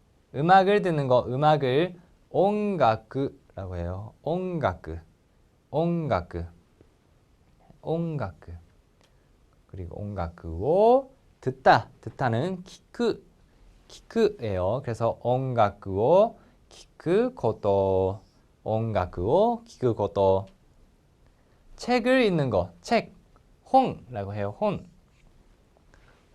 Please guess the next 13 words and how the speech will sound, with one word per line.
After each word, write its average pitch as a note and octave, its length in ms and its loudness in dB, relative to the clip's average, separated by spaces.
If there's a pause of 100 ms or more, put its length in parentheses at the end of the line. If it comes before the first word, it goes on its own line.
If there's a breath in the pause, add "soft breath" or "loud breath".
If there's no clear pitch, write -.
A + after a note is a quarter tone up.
혼 A#3 400 2
오, G#3 440 2 (920)
혼 F#3+ 340 -4
오 A3+ 460 2 (640)
요무 E3 440 6
것도. D#3+ 420 0 (560)
읽는다, B2 640 -2 (200)
요무라고 D3+ 800 2
해요. G2 260 -4 (520 soft breath)
혼 B2 340 0
오 A3+ 460 4
요무 A#2 500 0
것도. F2+ 560 -2